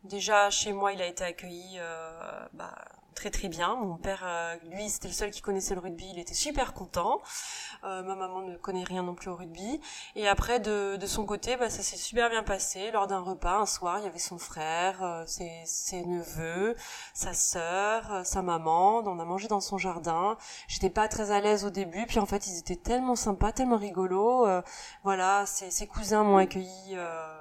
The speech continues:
vraiment, euh, très chaleureusement, euh, autour d'un petit verre. C'était très sympa, très fluide.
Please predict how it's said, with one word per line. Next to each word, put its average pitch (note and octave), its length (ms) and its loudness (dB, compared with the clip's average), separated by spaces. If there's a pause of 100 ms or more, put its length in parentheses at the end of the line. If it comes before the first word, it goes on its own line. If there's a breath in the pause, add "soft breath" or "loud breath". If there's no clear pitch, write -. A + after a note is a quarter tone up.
(160)
vraiment, F3+ 480 -8
euh, E3 40 -8 (580 loud breath)
très A3+ 160 -2
chaleureusement, G3 1000 4
euh, E3+ 300 -6
autour F3+ 220 -12
d'un F3 140 -2
petit F3+ 200 -4
verre. F3+ 520 0
C'était - 340 -10 (440 loud breath)
très - 180 2
sympa, A3 340 6
très A3 220 -2
fluide. A3+ 460 0